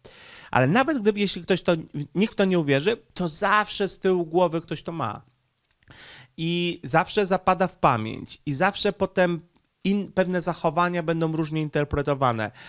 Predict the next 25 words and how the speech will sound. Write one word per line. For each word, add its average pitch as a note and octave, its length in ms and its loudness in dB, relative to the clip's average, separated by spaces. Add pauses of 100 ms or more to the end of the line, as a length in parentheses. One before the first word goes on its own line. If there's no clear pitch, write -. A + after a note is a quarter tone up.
(240)
I D3 80 -8
taki E3+ 580 -6 (100)
urzędnik E3+ 680 0
będzie F3 360 -4
miał F#3 160 -6
z - 80 -18
tyłu F#3+ 200 -2
głowy, D#3 380 0
że A2 120 -10
kurczę, - 760 -2 (320)
a A#2+ 60 0
może C3+ 300 2
rzeczywiście A#2+ 460 -4
to C3+ 120 -4
nie C3 100 -4
jest B2+ 180 -6
Putin, B2 440 -8 (360)
a C3 60 0
może C3+ 260 2
rzeczywiście, C3+ 800 -4
y, C3 140 0
rządzi B2+ 340 0
ktoś B2+ 260 -4
in-, C3 280 -6 (140)
inny. C3+ 400 -2